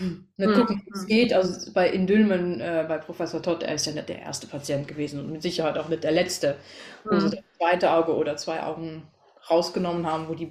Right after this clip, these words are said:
Speaker 1: die, die Pferde halt, äh, komplett blind heimgeschickt wurden.
Speaker 2: Mhm.
Speaker 1: Aber das
Speaker 2: Mhm.
Speaker 1: hätten sie nicht gemacht, wenn sie nicht gewusst hätten, denke ich, dass er, dass er es schaffen könnte, beziehungsweise vom Lebenswillen her und, äh,
Speaker 2: Ja.
Speaker 1: von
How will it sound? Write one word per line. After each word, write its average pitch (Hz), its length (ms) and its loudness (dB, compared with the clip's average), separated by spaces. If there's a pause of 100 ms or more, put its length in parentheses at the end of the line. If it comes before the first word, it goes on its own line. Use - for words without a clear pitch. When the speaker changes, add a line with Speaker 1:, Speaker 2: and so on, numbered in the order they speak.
Speaker 1:
die, 151 240 -10
die 165 120 -4
Pferde 143 380 -2
halt, 143 340 -2
äh, 147 180 -10
komplett 151 360 -8
blind 147 220 -10
heimgeschickt 135 540 -8
wurden. - 380 -14 (240)
Speaker 2:
Mhm. 180 360 -8 (180)
Speaker 1:
Aber 156 160 -6
das 165 160 -2
Speaker 2:
Mhm. 190 40 2
Speaker 1:
hätten 175 140 0
sie - 140 -8
nicht 165 120 -8
gemacht, 160 300 -4
wenn 156 100 0
sie 156 100 -8
nicht 160 180 -6
gewusst 165 320 -6
hätten, 156 240 -6
denke 151 220 -6
ich, - 60 -14
dass - 180 -6
er, 143 300 -2
dass - 140 -12
er - 80 -6
es - 80 -4
schaffen 147 320 -4
könnte, 139 360 -4
beziehungsweise 139 560 -10
vom 156 160 -8
Lebenswillen 170 640 0
her 147 280 -2
und, 156 280 -10
äh, 143 140 0
Speaker 2:
Ja. - 100 2
Speaker 1:
von 156 180 -4